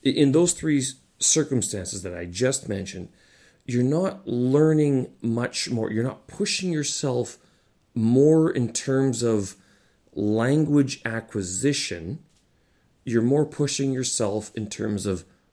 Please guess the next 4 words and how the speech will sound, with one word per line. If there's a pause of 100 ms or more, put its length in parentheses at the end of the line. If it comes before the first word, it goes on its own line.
language (200)
output. (1400)
Uh, (280)
I,